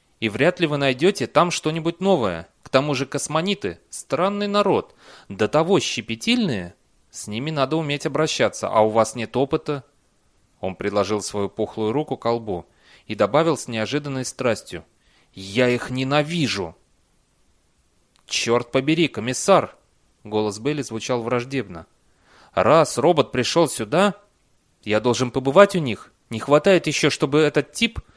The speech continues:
обошел меня. Конечно, если вы думаете, что мне не справиться с заданием». «Что вы, Лайдж? Дело не в вас, дело в космонитах, вы совсем их не знаете».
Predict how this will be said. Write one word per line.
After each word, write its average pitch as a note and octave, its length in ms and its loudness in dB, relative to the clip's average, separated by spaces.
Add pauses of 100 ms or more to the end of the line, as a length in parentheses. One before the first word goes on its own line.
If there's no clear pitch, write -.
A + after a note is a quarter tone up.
(200)
обошел C#3+ 480 4
меня. F#2+ 340 -6 (400)
Конечно, C#3 480 0
если A2+ 300 -2
вы A#2+ 120 2
думаете, C3+ 460 0
что - 160 -6
мне D3 160 -4
не B2+ 120 -4
справиться C#3 520 0
с F2+ 40 -10
заданием». B2+ 560 0 (520)
«Что - 480 0
вы, A#2 160 2
Лайдж? C3+ 540 -2 (380)
Дело A2 340 -2
не D#3 160 -4
в D#3 100 -8
вас, E3+ 400 2 (120)
дело G#2+ 280 -2
в - 100 -6
космонитах, D3+ 760 -4
вы A2+ 140 -2
совсем C3 600 -2
их - 140 -8
не E3 100 -4
знаете». C#3+ 720 -4